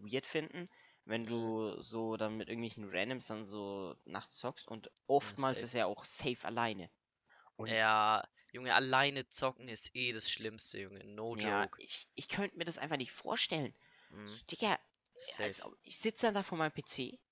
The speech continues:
Speaker 1: in der Nacht, weiß,
Speaker 2: Ja.
Speaker 1: hm, ich hab eigentlich gar keine Hobbys und zock jetzt einfach.
Speaker 2: Ja, vor
Speaker 1: Und
Speaker 2: allem,
Speaker 1: bin
Speaker 2: er zockt
Speaker 1: übel
Speaker 2: doch
Speaker 1: alleine.
Speaker 2: jeden, vor allem, du zockst doch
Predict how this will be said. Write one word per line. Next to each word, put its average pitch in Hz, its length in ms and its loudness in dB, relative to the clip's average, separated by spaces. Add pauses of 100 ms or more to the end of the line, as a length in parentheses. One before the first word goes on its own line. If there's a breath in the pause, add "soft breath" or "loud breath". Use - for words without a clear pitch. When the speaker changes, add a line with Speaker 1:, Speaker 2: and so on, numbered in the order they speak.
(140)
Speaker 1:
in 226 200 0
der 220 100 4
Nacht, 185 440 -2 (400)
weiß, - 500 0
Speaker 2:
Ja. - 60 -12 (440 loud breath)
Speaker 1:
hm, 190 340 4
ich 156 160 10
hab - 120 6
eigentlich 156 280 6
gar 156 200 10
keine 156 240 4
Hobbys 165 380 2
und - 180 -8
zock - 220 -4
jetzt 127 160 -2
einfach. 107 340 -4 (640 soft breath)
Speaker 2:
Ja, 147 140 8
vor - 200 -2
Speaker 1:
Und 185 100 8
Speaker 2:
allem, - 20 -4
Speaker 1:
bin 143 120 6
Speaker 2:
er - 40 -4
zockt 156 240 4
Speaker 1:
übel - 0 -
Speaker 2:
doch 143 140 10
Speaker 1:
alleine. - 20 10
Speaker 2:
jeden, 196 540 4 (200 soft breath)
vor - 140 0
allem, 170 100 0
du 147 160 -4
zockst - 400 0
doch 127 140 -4